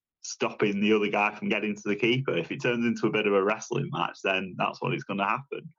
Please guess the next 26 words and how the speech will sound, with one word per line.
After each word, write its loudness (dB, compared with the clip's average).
Um, 0
and 0
I 2
think 2
managers 2
have -4
to, 2
have -4
to 2
keep 2
this 0
in 4
mind 2
as -2
well. 2
It's -6
been 0
very 2
frustrating 2
watching 0
Burnley 2
have 0
this 2
weakness 0
all 4
season, 0